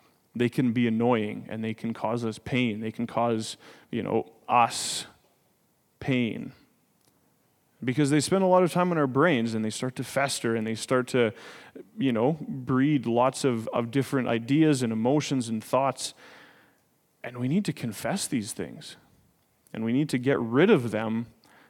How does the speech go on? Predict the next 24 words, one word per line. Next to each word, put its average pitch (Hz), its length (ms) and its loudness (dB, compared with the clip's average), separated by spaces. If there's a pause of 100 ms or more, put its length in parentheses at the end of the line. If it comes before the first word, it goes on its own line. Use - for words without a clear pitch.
(120)
And 120 100 -2
I 120 80 0
think 156 240 0
before 127 600 4
we 123 180 0
can 117 180 -4
actually 117 680 -4
start 123 420 -2
to 120 100 -6
truly 117 440 -2
show 113 340 -4
God's 113 400 -4
love 104 320 -6 (100)
to - 80 -12
other - 180 -10
people. - 480 -8 (1400)
And - 100 -2
these 175 160 2
ideas, 160 560 6
they 139 120 4
can 156 160 0
include 147 420 2
things 139 340 0
like 127 260 2